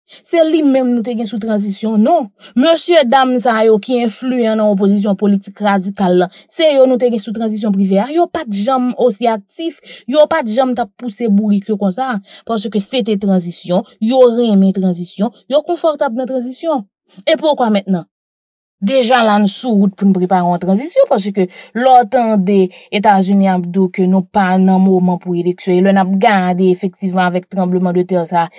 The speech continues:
ki vire tout done politik yo, done politik la chanje nèt. Èske ou pral di m ke C E P an ka òganize eleksyon nan peyi an, pandan ke Gran Sud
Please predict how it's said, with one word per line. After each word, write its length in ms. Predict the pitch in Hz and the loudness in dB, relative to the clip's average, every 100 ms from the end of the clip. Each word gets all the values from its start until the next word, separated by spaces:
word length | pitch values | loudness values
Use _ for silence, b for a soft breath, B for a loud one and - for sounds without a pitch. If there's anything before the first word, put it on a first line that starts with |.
| B - | B -6
ki 160 | 240 208 | 0 2
vire 320 | 240 220 208 | 2 2 0
tout 160 | 196 202 | 0 -4
done 640 | 175 180 233 208 202 196 | -4 -2 2 4 4 2
politik 560 | 202 196 190 - 185 - | 2 2 0 -2 -10 -4
yo, 140 | 190 | -4
done 240 | 180 202 190 | 0 0 0
politik 400 | 196 190 202 202 | 0 -2 -6 -4
la 80 | 185 | -4
chanje 320 | 196 196 196 | -2 -2 -2
nèt. 360 | 294 554 B B B | -4 -6 B B B
Èske 320 | 262 247 - 262 | -2 0 2 0
ou 80 | |
pral 320 | 240 240 220 202 | 2 2 4 2
di 160 | 208 | 0
m 80 | 214 202 | -2 -2
ke 100 | 196 | -4
C 220 | - 214 196 | -2 -2 0
E 0 | |
P 160 | 202 | 0
an 160 | 202 196 | 0 0
ka 220 | 202 196 | 2 4
òganize 420 | 190 185 190 185 | 4 2 0 0
eleksyon 400 | 185 185 180 185 180 | 0 0 -2 -4 -4
nan 100 | 175 | -2
peyi 320 | 196 170 185 233 | -4 -2 -2 -2
an, 100 | B B B | B B B
pandan 320 | 208 196 196 | 0 2 2
ke 220 | 196 190 180 b | 2 -2 -2 b
Gran 400 | 185 180 214 196 | -8 -2 0 0
Sud 320 | - - 190 | -4 -6 -4